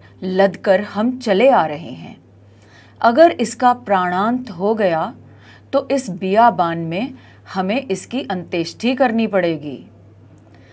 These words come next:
हिस्सेदार साहब ने इंजन खोला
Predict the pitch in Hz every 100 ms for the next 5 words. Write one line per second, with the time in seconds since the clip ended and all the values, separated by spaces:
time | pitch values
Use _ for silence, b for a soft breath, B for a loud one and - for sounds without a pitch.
0 | b b b - - 277 262 349 359 359
1 | - 240 202 226 214 185 151 147 b b
2 | b - 247 247 285 269 - 202 156 131